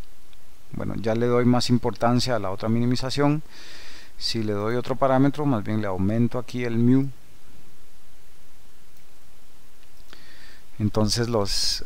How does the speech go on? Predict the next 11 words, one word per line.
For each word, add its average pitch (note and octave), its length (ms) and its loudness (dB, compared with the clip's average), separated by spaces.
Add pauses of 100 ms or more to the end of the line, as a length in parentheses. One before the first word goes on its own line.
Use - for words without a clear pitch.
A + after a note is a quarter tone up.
(140)
eh, F#2+ 360 0
las G2 160 0
curvas B2 320 0
de C3 80 4
nivel, C3 420 2 (640)
eh, F#2 240 -2 (500)
van G#2 340 0
a - 20 2
buscar G#2+ 260 0
otra. G2 200 -2 (600)
Este, C#3+ 600 4